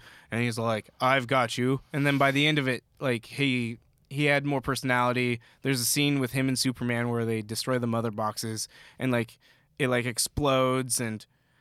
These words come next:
Superman, S-, Superman's, uh, they have a little dialogue. This is, I actually enjoyed this part where Cyborg and Superman are, like,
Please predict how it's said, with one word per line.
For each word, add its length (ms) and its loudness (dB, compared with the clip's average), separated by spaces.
Superman, 680 0
S-, 180 -6
Superman's, 720 2
uh, 600 2
they 100 2
have 160 6
a 60 4
little 340 4
dialogue. 500 2
This 200 4
is, 240 -2
I 140 4
actually 300 4
enjoyed 260 4
this 160 -2
part 420 -2
where 380 0
Cyborg 840 2
and 140 0
Superman 420 0
are, 120 0
like, 260 -2